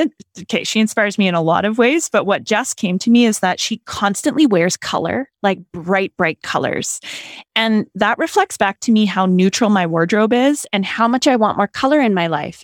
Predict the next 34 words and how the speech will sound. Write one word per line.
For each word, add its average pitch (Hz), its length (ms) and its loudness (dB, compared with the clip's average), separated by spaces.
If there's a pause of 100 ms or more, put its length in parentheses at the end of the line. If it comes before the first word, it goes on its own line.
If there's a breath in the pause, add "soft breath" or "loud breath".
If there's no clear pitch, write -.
and 214 220 2
how 240 300 -2
important 254 540 2
that 147 240 -2
is 160 440 -4 (380 loud breath)
to, 214 420 4
like, 185 480 -2 (600)
help - 300 -2
me 233 240 4
embody 190 520 0
a 175 60 -4
certain - 440 -6 (100)
energy 185 480 0
or 170 120 0
frequency. 175 680 -2 (400 loud breath)
So 226 520 0 (260)
that's, 220 500 -2
I 226 100 -2
don't 196 140 -2
know, 160 140 0
these 196 240 0
are 214 120 2 (120)
such - 340 -2
intuitive 180 440 -2
responses. 180 600 0
I 185 80 2
feel 175 200 -4
like 170 180 -4
I, 165 220 0 (360 loud breath)
again, 185 280 -2
would 180 120 0
have 175 140 -2
different 170 280 -2
answers - 480 -6